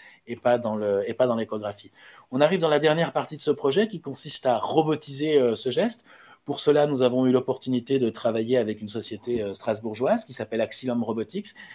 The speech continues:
Et cette société donc développe un robot médical. Notre objectif a donc été d'associer au bout du bras du robot une sonde échographique. Et cette sonde échographique, c'est elle qui, de manière autonome,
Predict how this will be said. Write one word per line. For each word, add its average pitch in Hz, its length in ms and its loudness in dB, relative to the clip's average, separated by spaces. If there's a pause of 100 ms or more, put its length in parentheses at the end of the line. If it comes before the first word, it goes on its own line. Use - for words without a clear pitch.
(260)
Et 117 60 -8
cette 147 180 0
société 175 400 0
donc 143 180 0
développe 139 360 2
un 123 80 2
robot 127 260 4
médical. 139 600 0 (340)
Notre 131 160 -4
objectif 160 400 -2
a 151 80 4
donc 156 200 -2
été 143 460 0
d'associer 165 920 0
au 120 120 0
bout 135 220 -4
du 143 100 -4
bras 131 200 2
du 127 100 -2
robot 127 400 2 (360)
une 120 100 -4
sonde 185 280 2
échographique. 135 640 2
Et 143 60 2
cette 123 220 -2
sonde 156 440 2
échographique, 123 640 -2
c'est - 280 -2
elle 165 240 0
qui, 127 140 -10
de 123 80 2
manière 113 400 -2
autonome, 165 480 0